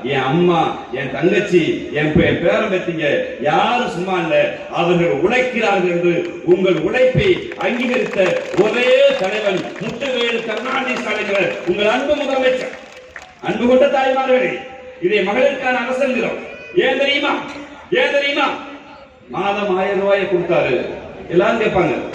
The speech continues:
"ஆமா, இந்த ஆயிரம் ரூபாயில சிறுவாடை சேர்த்து நாங்க தங்க நகை வாங்கிட்டோம், இந்த ஆயிரம் ரூபாயில கார் வாங்கிட்டோம், புல்லட் வாங்கிட்டோம், வீடு வாங்கிட்டோம்." ஆமா, இருக்கு, அது இந்த மாட்டு கட்டல, ஆயிரம் ரூபாய் தானே இருக்கு. ஆனால் அந்த ஆயிரம் ரூபாய்க்கு என்ன இருந்தது என்றால், அன்பு கொண்ட தாய்மார்களே,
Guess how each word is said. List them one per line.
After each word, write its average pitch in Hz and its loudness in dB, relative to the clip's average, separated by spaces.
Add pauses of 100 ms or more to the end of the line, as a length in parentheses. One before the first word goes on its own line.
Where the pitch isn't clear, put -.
(320)
"ஆமா, 175 4
இந்த 147 0
ஆயிரம் 151 2
ரூபாயில 165 0
சிறுவாடை 156 0
சேர்த்து 156 0 (220)
நாங்க 151 0
தங்க 151 2
நகை 156 2
வாங்கிட்டோம், 123 2 (580)
இந்த 170 0
ஆயிரம் 180 4
ரூபாயில 185 2
கார் 175 2
வாங்கிட்டோம், 165 -2
புல்லட் 185 2
வாங்கிட்டோம், 160 -2
வீடு 190 4
வாங்கிட்டோம்." 147 -2 (880)
ஆமா, 247 2
இருக்கு, 247 2
அது 170 0
இந்த 175 6
மாட்டு 190 2
கட்டல, 170 -2
ஆயிரம் 160 2
ரூபாய் 175 4
தானே 160 0 (200)
இருக்கு. - -4 (340)
ஆனால் 190 2
அந்த 175 2
ஆயிரம் 247 6
ரூபாய்க்கு 214 0
என்ன 196 -2
இருந்தது 175 -4
என்றால், 156 -2 (240)
அன்பு 190 2
கொண்ட 220 2
தாய்மார்களே, 170 0